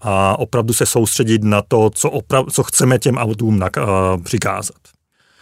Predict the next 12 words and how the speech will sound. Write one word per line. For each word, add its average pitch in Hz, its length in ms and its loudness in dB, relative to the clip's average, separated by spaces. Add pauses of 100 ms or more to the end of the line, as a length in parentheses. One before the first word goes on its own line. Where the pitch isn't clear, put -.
(220)
Že 127 140 4
totiž, - 420 0 (840)
když, 113 520 2
eh, 143 40 6 (400)
v-, - 240 -10
zvláštní 170 840 2 (180)
aspekt - 640 0
oné 147 460 4
situace 147 580 2 (100)
tramvajového 135 600 4
dilematu 92 680 -2 (680)
je 113 580 4